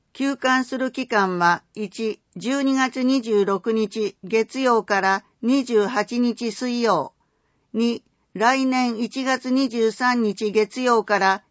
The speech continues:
二十五日水曜。三、二月二十七日月曜から三月一日水曜。休館期間中の六週間前予約は、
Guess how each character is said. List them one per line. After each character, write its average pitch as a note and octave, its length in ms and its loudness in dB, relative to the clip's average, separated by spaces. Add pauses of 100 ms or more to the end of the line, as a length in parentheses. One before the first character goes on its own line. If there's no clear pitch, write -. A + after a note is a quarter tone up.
二 B3+ 240 0
十 A3 260 2
五 A#3 160 4
日 G3+ 360 -2
水 A#3 320 -6
曜。 F#3 320 0 (580)
三、 A3 440 -2 (340)
二 A#3 180 0
月 C4 300 0
二 C4+ 180 2
十 G#3+ 260 4
七 G#3 300 2
日 A3 380 -2
月 G#3+ 320 0
曜 B3 240 2
か G3+ 140 0
ら F#3+ 320 0
三 C4 320 -2
月 G3+ 280 -2
一 A3+ 260 -2
日 G#3+ 420 -2
水 B3 320 -4
曜。 F#3+ 320 0 (1080)
休 C#4 240 -2
館 B3+ 300 0
期 A#3+ 120 -6
間 B3 300 0
中 A#3+ 280 -2
の A3+ 320 0
六 G#3+ 340 0
週 C4 260 -2
間 B3 320 0
前 B3 260 4
予 B3 140 2
約 G3+ 340 0
は、 F3+ 260 2